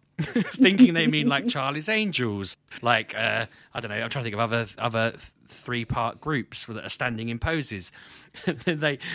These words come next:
they replied with a picture and immediately deleted it. So I didn't see it. All I saw was a picture delete. And they were like, "Oh my God, I thought this was a private <laughs> conversation with somebody else."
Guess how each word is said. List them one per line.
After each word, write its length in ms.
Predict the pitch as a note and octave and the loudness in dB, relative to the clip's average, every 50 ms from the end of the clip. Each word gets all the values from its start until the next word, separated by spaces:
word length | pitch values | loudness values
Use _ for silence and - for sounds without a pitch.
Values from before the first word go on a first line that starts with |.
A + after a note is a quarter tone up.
| - - | -8 -4
they 160 | - D3 C#3+ | -2 -2 0
replied 540 | C3+ D#3 D3+ - - E3+ G3+ G3+ F3+ E3 C#3+ | 0 -2 -4 -2 2 4 6 6 6 4 0
with 80 | D#3 - - | -4 -8 -6
a 100 | D3 D#3 | -6 -6
picture 300 | D#3 F3+ E3+ - - C3+ | -6 -6 -8 -6 -6 -4
and 100 | A#2+ B2+ | -2 -2
immediately 400 | C#3+ D3 E3+ F3 F3 E3+ D#3 D3+ | 2 4 4 4 4 2 -4 -6
deleted 340 | C#3+ D3 D3+ E3 E3 C#3 A2 | -4 -2 -2 -2 -2 -2 -4
it. 120 | G#2 G2 | -8 -4
So 100 | - D#3 | 0 2
I 60 | D#3+ F3+ | 2 2
didn't 200 | F#3 E3+ - - | 2 0 -4 -6
see 220 | - - G3+ D#3+ | -4 0 2 2
it. 100 | C3 F#2+ | 2 2
All 160 | C3+ E3 D#3 | 0 2 2
I 80 | D#3 D#3+ | 2 2
saw 200 | D#3 - C#3+ B2+ | 2 0 -4 -4
was 120 | B2 A2 | -4 -4
a 60 | B2 | -6
picture 320 | A#2+ - E3 G#2 - D3 B2+ | -6 -8 -8 -6 -6 -6 -4
delete. 500 | - A#2+ A#2 C3 D#3 D#3+ B2+ A2 - - - - - - - - - - | -4 -4 -4 -2 0 0 0 -2 -4 -10 -16 -14 -14 -12 -14 -14 -10 -2
And 100 | C#3+ E3+ | 2 4
they 40 | F3 | 4
were 80 | E3 | 4
like, 80 | F#3 F#3+ | 4 4
"Oh 140 | G3 A3+ A3+ | 4 4 4
my 100 | A3 A3+ | 4 2
God, 240 | F#3+ - A#3 A#3 A3+ | 0 0 0 0 0
I 80 | A3+ | 0
thought 220 | - - G#3+ A#3 A3+ | 0 0 0 0 0
this 160 | G#3 F#3+ - | -2 -6 -6
was 100 | G#3+ G3+ | -6 -6
a 60 | G3 | -6
private 400 | F3+ - - B3 A#3+ A#3 G#3+ F#3+ | -2 2 4 6 6 6 4 0
<laughs> 80 | - - | -2 -2
conversation 500 | - C4 A#3+ - - C4+ A#3 - - C4 | -2 -2 0 0 0 2 0 0 0 -2
with 100 | A#3+ - | -2 -2
somebody 480 | - - A#3+ A#3 G#3+ - B3+ A#3+ A#3 | 0 0 0 0 -2 -4 0 4 4
else." 440 | A3+ A3+ - - G#3 F#3 F#3 - - | 4 4 4 0 -6 -6 -6 -8 -6